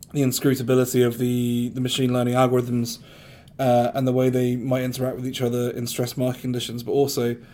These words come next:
talking a little bit about, um, how a lot of these places are using common tools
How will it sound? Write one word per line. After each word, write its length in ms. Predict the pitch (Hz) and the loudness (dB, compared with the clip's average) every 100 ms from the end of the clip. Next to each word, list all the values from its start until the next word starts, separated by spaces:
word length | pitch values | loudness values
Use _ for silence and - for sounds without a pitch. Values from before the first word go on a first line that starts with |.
| - - - | -20 -20 -14
talking 340 | - 165 143 | 0 0 2
a 20 | 135 | 2
little 160 | 139 | 2
bit 160 | 127 127 | 2 -2
about, 420 | 120 127 127 - - - | 0 -2 -2 -6 -14 -4
um, 600 | 127 120 120 120 120 117 - - - - | 0 0 0 -2 -4 -10 -18 -18 -18 -14
how 560 | - 127 123 120 120 - - - - - - | -2 0 2 0 -4 -8 -20 -20 -20 -20 0
a 80 | 135 | 4
lot 180 | 139 | 6
of 80 | 135 | 4
these 180 | 131 123 | 2 0
places 440 | - 135 123 120 | -2 -2 0 0
are 40 | 120 | -2
using 300 | 120 117 120 | -2 -2 -4
common 340 | - 123 117 | -2 -2 -2
tools 500 | 117 120 113 113 - | -2 -4 -6 -8 -14